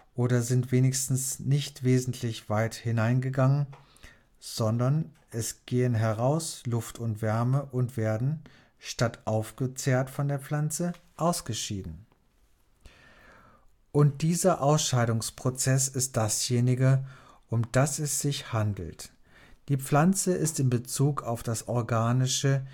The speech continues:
in jeder Beziehung ein umgekehrtes, von dem Tier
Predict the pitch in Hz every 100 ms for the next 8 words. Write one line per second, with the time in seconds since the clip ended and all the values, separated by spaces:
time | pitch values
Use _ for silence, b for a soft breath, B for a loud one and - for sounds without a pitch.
0 | B B B 120 117 127 143 165 170 160
1 | 156 - - 127 123 131 131 120 127 135
2 | 147 131 120 - 113 104 - 123 - -
3 | _ _ - 120 110 117 131 - 156 165